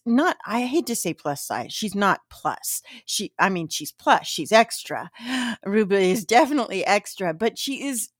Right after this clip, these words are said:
average. She is not a stick. Okay, people? When she walks, her behind does this <laughs> marvelous, you have to go, I can't believe,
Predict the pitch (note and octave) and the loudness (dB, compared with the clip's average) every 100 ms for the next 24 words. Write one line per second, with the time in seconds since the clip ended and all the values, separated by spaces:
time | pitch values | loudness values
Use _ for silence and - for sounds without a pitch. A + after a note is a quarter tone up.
0 | - - C#4 G#3+ F3 G2 - - - A#3 | -8 2 2 2 -4 -8 -14 -12 -10 -8
1 | A#3+ A#3+ A#3+ G3+ A3+ A3+ A3+ G#3 - - | -8 -4 -4 -2 0 0 0 -4 -8 -12
2 | - G3+ - _ - - F#3 F#3 G#3 G3 | -6 -6 -6 _ -18 -6 -6 -4 -4 -4
3 | G#3 F#3+ G#3 G#3+ C4 C4+ C4 A#3+ A3 F#3+ | -6 -10 -6 -6 -8 -20 -20 -20 -20 -20
4 | _ G3+ G3 G3 F#3+ - A#3 A3+ - F3 | _ -10 -8 -6 -8 -6 -6 -6 -8 -2
5 | F#3 G#3+ - - - - - G#3+ G3 - | 2 2 0 -8 -10 -10 -6 -2 -2 -4
6 | - E3 F3 E3 - C#4+ C#4 F3+ E3 E3+ | -12 -6 -4 -4 -8 -4 0 0 -2 -6
7 | E3+ F#3+ G3 F#3 F3+ E3+ F#3 F#3 F3 A3 | -6 -6 -8 -8 -8 -8 -8 -8 -4 -4
8 | E5+ - C4+ - - _ _ _ _ _ | -4 -6 -6 -6 -14 _ _ _ _ _
9 | _ - - - B4 G4+ F#4+ A4+ - - | _ -14 -8 -6 -4 0 4 4 6 4
10 | - - - B4+ - _ - - D4+ - | 4 -8 2 2 0 _ -8 -4 0 -2
11 | - - - C#4 - F#4 F4 A3+ F#3+ G#3 | -4 -18 -18 -10 -8 -2 -2 -2 -4 -6